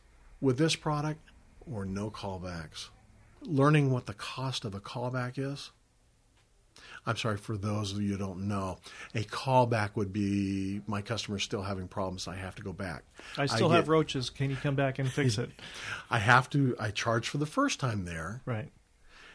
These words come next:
Speaker 1: When I come back in between services, I'm not charging.
Speaker 2: Right.
Speaker 1: So now I have to make sure that I'm going to be able to cover that customer and make sure that we're using good techniques,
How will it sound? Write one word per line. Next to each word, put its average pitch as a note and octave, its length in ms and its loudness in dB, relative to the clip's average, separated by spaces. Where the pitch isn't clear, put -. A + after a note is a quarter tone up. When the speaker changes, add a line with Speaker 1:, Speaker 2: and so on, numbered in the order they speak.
Speaker 1:
When B2 180 4
I A2+ 100 2
come G#2+ 320 -2
back A2+ 560 2
in A#2+ 160 2
between G#2+ 380 -2
services, C#3 800 -4
I'm G#2+ 140 -2
not F#2+ 180 -4
charging. A2 360 -6
Speaker 2:
Right. A2 240 -6
Speaker 1:
So - 180 -2
now G#2+ 180 0
I C#3 80 2
have C#3 180 0
to B2+ 80 -4
make A2+ 160 -2
sure - 160 -4
that G#2+ 220 -4
I'm A#2 360 -2
going G#2 240 -2
to - 100 -14
be G#2+ 80 -4
able G2+ 120 -4
to G2+ 80 -12
cover G2+ 320 -6
that E2+ 200 -8
customer G2 540 -8
and G#2+ 220 -2
make G#2+ 160 -2
sure A2+ 180 -2
that G#2 140 -4
we're G2+ 260 -4
using G2 600 -4
good A2+ 240 -2
techniques, G2 680 -6